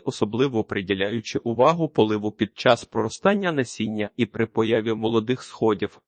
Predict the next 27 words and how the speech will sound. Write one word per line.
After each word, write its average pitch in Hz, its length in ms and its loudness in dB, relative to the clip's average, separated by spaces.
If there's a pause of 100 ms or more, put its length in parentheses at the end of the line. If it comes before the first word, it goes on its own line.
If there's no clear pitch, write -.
Раз 113 300 2
в 113 100 -8
два 120 240 2
тижні 135 440 0
рекомендується 107 800 -2
підгодовувати 117 880 0
посадки - 540 -2
комплексним 123 680 -2
мінеральним 104 640 0
добривом. 113 580 0 (240)
Вирощувати 120 680 2
кріп 147 320 -2
найкраще 135 540 0
при 117 200 -2
температурі 107 800 -2
один 117 380 2
вісім 107 440 -6 (540)
градусів, 143 600 4 (120)
але 104 240 4
і 131 220 -4
на 135 140 0
заскленому 113 680 0
балконі 110 520 2
при 110 220 -4
зниженні 107 540 -2
температури 101 720 -2
до 104 220 -2